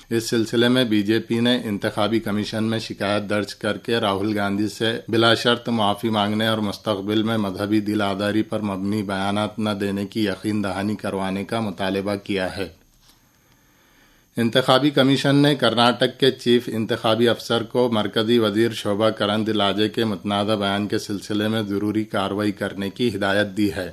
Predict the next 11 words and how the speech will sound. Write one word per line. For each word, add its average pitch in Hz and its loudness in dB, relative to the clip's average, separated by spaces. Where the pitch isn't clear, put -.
डीएमके 120 6
ने 135 6
मरकजी 117 2
वजीर 113 4
करंदलाजे 113 4
पर 120 2
तमिलनाडु 110 0
से 117 -2
मुताल्लिक 107 2
काबिल 107 0
एतराज़ 107 0